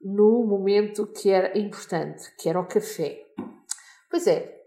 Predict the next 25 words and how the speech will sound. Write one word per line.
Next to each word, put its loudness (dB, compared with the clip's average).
nós -2
temos -6
uma -2
grande 0
cultura 0
de -6
café, -2
mas -6
ele 2
também -2
não 0
pode 0
estar -2
durante -2
todo 2
o -4
dia 0
a -2
ser -2
consumido. -6
Podemos -8
perfeitamente -4
alterar -2
esse -8
café -4